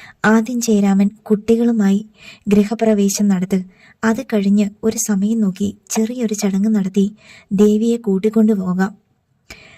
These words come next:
ഗൗരവത്തോടെ ഇന്ദിരാദേവി പറഞ്ഞു. ഞെട്ടലോടെ ജയരാമൻ രണ്ടുപേരെയും നോക്കി. ജയരാമനോട് ഇങ്ങോട്ടൊന്ന് വരാൻ പറഞ്ഞത് ഇന്ദിരയ്ക്ക് ഈ വിഷയം സംസാരിക്കാൻ വേണ്ടിയാ.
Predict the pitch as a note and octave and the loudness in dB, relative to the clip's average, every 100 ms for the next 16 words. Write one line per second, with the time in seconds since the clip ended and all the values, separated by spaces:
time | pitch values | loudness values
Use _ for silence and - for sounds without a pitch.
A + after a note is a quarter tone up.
0 | _ G#3 A3 A#3+ B3+ B3 A3 G3+ G#3 G3 | _ 2 4 2 -4 -4 0 2 2 2
1 | G#3 A3 G#3 G3+ A3 F#3+ F#3 G3 - _ | 2 2 2 2 0 0 0 0 -2 _
2 | _ _ G3 G3 F#3+ G3+ G3+ G3 G3 G3+ | _ _ 2 2 2 0 0 0 0 0
3 | F#3+ G3 G3+ G3+ G3 G#3+ A3 G3 G#3 G#3 | 2 0 0 0 -2 -2 -2 0 0 0
4 | F#3 G#3 G3+ - _ - - - - G3+ | 0 -2 -4 -6 _ -20 -20 -18 -4 0
5 | A3 A3+ A#3+ A3+ G#3+ G3+ G3+ - G#3+ A3 | 2 0 -2 0 0 0 -2 -2 0 2
6 | A#3+ A#3 G#3 G#3 G3 G3 G#3+ G3+ F#3+ F#3 | 0 -2 -2 0 0 0 0 -2 0 0
7 | F#3+ F#3+ - - _ G#3+ G#3+ A3 A3 A3 | -2 -6 -20 -20 _ 2 4 4 2 2
8 | G#3+ G#3+ G#3 G3+ G#3+ A3 G#3 G3 G#3+ A3 | 0 0 -2 0 -2 0 -2 -2 -2 -4
9 | A3 A3 G#3 F#3 G3 F#3 | -4 -2 0 2 0 0